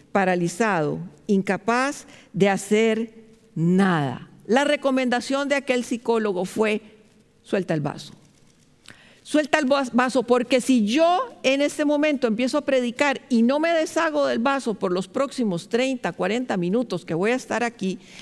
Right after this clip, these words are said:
va a llegar un momento en que ya no aguanto el vaso. No aguanto el vaso, no aguanto los dedos, no aguanto la mano, no aguanto el brazo, no aguanto absolutamente nada y voy a querer terminar de predicar rápido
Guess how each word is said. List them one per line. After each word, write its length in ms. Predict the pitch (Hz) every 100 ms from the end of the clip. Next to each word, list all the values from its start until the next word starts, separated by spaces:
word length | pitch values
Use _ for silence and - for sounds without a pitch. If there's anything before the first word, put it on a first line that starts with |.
| - - 208
va 80 | 240
a 20 |
llegar 320 | 285 294 294
un 180 | 302 302
momento 680 | 294 262 277 285 277 294 -
en 220 | 226 220
que 180 | 220 202
ya 220 | 233 262
no 240 | 269 277 277
aguanto 440 | 247 269 269 233
el 60 | 220
vaso. 400 | 269 262 151 160
No 100 | 214
aguanto 380 | 226 262 269
el 60 | 254
vaso, 400 | 247 262 269 269
no 80 | 220
aguanto 340 | 208 208 233
los 140 | 220 208
dedos, 320 | 233 247 262
no 80 | 208
aguanto 340 | 190 196 220
la 140 | 208
mano, 340 | 233 262 262 277
no 180 | 196 175
aguanto 600 | 170 190 196 208 233 226
el 60 |
brazo, 520 | 202 262 262 254 262
no 160 | 247 196
aguanto 400 | 202 226 233 262
absolutamente 840 | 233 - 196 208 247 247 240 262
nada 360 | 254 240 247 370 - - -
y 120 | 254
voy 140 | 247
a 60 | 247
querer 260 | 285 269
terminar 420 | 254 269 240 226 226
de 80 |
predicar 440 | 254 240 214 233 240
rápido 480 | 254 247 226 202